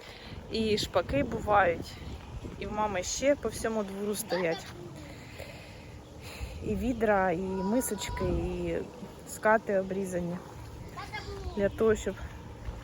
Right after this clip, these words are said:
вода була у всіх, тому хто хоче, той п'є. І тут ось дійшла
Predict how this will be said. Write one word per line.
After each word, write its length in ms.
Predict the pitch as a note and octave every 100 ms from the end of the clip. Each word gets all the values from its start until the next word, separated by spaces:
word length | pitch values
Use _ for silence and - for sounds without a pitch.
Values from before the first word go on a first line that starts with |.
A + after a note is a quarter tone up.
| - - - - - - - -
вода 300 | A#3+ C4 B3
була 320 | G#3 G#3+ G#3
у 40 |
всіх, 440 | G3 - G#3+ F3+ -
тому 260 | F#3+ G3+
хто 200 | G#3 -
хоче, 420 | G#3 A3+ C4 - A3 - - - - - - - - - - -
той 200 | - B3 - - -
п'є. 280 | - F3+ E3+ - - - - - - - - - - - - -
І 80 | G3 -
тут 180 | A#3 G#3+
ось 160 | G#3
дійшла 520 | G3 G#3 G#3+ - G3